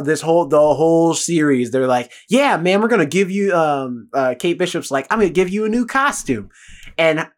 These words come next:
we don't see that costume till the last episode. I'm like, "I would like to see this costume." <laughs>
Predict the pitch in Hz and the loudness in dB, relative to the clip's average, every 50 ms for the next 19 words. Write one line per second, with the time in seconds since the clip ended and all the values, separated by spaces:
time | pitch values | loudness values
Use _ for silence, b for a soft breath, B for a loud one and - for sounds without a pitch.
0 | _ _ - 180 240 294 311 269 233 - - 269 277 233 233 208 202 - 202 185 | _ _ 0 2 2 4 2 2 0 0 2 2 4 4 4 2 0 0 0 0
1 | 185 180 208 185 170 202 202 180 175 151 147 160 196 220 240 240 233 - 233 226 | 0 0 -4 -2 0 2 2 2 2 0 2 2 2 2 0 -2 -2 0 0 0
2 | 214 220 - - 175 170 170 190 202 208 226 247 - - 440 494 466 466 359 320 | 0 -2 0 2 2 2 2 2 0 0 0 0 0 2 2 4 4 4 4 4
3 | 349 359 440 415 403 - 339 339 226 - 349 339 349 330 277 262 247 - - 392 | 2 2 2 2 0 0 0 0 2 4 4 4 4 4 2 0 -2 -2 0 0
4 | 415 403 403 - - 294 240 190 196 - 807 740 - - - - _ _ _ 240 | 0 0 0 -2 -2 0 0 0 0 -2 -6 -12 -18 -20 -20 -20 _ _ _ -2
5 | - - - 233 214 - - - - - | -2 -2 -2 -4 -6 -6 -6 -10 -10 -10